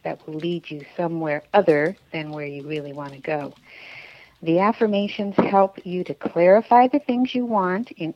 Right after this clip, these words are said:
each area of your life and identify the daily, weekly, and monthly behaviors that will support the fulfillment of your desires.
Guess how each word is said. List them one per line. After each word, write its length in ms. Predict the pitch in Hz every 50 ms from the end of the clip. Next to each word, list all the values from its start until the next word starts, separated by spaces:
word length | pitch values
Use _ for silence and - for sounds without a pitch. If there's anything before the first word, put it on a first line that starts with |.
| _ -
each 320 | 185 208 240 - - - -
area 380 | 202 202 208 214 220 214 214 208
of 140 | 190 175 180
your 120 | 175 165
life 580 | 175 226 254 214 170 160 175 185 - - - - _ _ _ - - - _ _
and 120 | - 175 165
identify 640 | 160 156 151 - 170 180 196 190 - - 185 175 170
the 140 | - 151
daily, 540 | 147 - - 165 165 170 180 190 190 202 190
weekly, 520 | 170 175 185 185 - _ - 185 180 170 160
and 100 | 151 151
monthly 400 | 170 214 269 - - 185 170 139
behaviors 640 | - 127 - 147 139 135 127 - 143 147 156 - - _ _
that 160 | - 156 143
will 160 | 139 139 143 -
support 420 | - 147 - - - 175 170 165 -
the 100 | - 160
fulfillment 720 | - - 147 - _ - 175 175 165 160 156 151 - 156
of 120 | 151 147 -
your 140 | 151 143 139
desires. 640 | - 143 135 - 151 147 147 143 139 135 - -